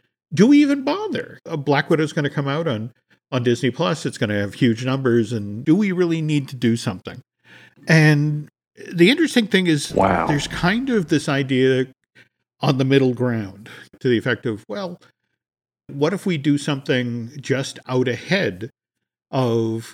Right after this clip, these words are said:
Speaker 1: Black Widow being released to theaters and showing up on Disney Plus as premium content? What if we do s-, something just ahead of that? So again, you have to remember, as we were just talking earlier in the show,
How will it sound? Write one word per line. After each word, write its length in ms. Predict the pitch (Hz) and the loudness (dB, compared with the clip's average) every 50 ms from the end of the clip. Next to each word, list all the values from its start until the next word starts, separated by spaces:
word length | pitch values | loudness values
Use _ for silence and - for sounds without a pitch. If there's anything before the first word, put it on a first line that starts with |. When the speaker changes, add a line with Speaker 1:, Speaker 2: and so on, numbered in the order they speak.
| - _ _ _ - | -20 _ _ _ -4
Speaker 1:
Black 260 | 127 117 117 117 - | -4 -4 -4 -2 -2
Widow 380 | 139 110 104 92 87 92 104 - _ | 0 0 0 -2 -6 -10 -14 -8 _
being 220 | - 113 110 107 104 | -2 -2 -2 -2 -4
released 320 | 104 107 107 107 - - | -4 -2 -2 -2 -2 -4
to 80 | 120 113 | -6 -2
theaters 380 | - 120 107 104 107 101 104 | -2 0 0 0 -2 -2 -4
and 120 | 113 107 - | -6 -8 -6
showing 280 | - 120 107 104 104 | -4 -4 -4 -4 -4
up 120 | 104 - - | -6 -4 -6
on 100 | 107 98 | -4 -2
Disney 340 | 107 101 98 107 107 98 | -2 -2 -2 -4 -6 -8
Plus 420 | - _ - 101 95 92 - - - | -8 _ -10 -10 -10 -10 -10 -8 -8
as 180 | 101 90 92 - _ | -10 -10 -10 -14 _
premium 340 | - 127 113 107 101 95 101 | -6 -6 -4 -4 -6 -6 -8
content? 520 | 95 - 110 104 101 95 - 95 92 110 - _ _ _ _ _ _ _ _ _ _ _ _ | -8 -8 -8 -8 -8 -8 -10 -10 -10 -12 -14 _ _ _ _ _ _ _ _ _ _ _ _
What 140 | - 170 175 | -4 -4 -2
if 60 | - | -2
we 60 | 220 190 | -2 -2
do 120 | 208 196 | -2 -4
s-, 160 | - - - - _ _ - | -6 -6 -10 -16 _ _ -8
something 340 | - - 147 147 165 147 123 | -6 -6 -4 -2 -2 -4 -2
just 220 | 147 139 - - | -4 -4 -2 -2
ahead 240 | 131 - 139 127 120 | -2 -2 0 -2 -2
of 120 | 101 - | -4 -6
that? 240 | - - - - - - _ _ _ _ _ _ _ _ _ _ _ - | -8 -12 -16 -16 -20 -20 _ _ _ _ _ _ _ _ _ _ _ -4
So 400 | - - 175 165 160 156 156 151 - - | 2 4 4 4 4 0 -2 -6 -4 -2
again, 280 | 160 147 196 190 170 143 | 0 2 2 2 2 2
you 80 | 139 | 0
have 120 | 135 170 - | 0 -2 -2
to 80 | - 180 | -2 -2
remember, 500 | 160 151 156 151 156 151 143 139 143 156 - 139 | -2 0 0 2 4 4 4 4 2 -2 -10 -14
as 240 | 139 139 143 131 - | -10 -8 -8 -4 0
we 120 | 151 135 | 0 0
were 80 | 131 131 | 0 0
just 200 | 131 127 - - | -2 -4 -4 -4
talking 320 | 147 135 123 - 143 131 117 | -4 -4 -4 -4 -6 -4 -4
earlier 220 | 117 123 120 113 | -4 -4 -4 -6
in 80 | 110 110 | -6 -6
the 60 | 113 | -8
show, 340 | - - 151 131 113 98 | -6 -6 -4 -4 -6 -6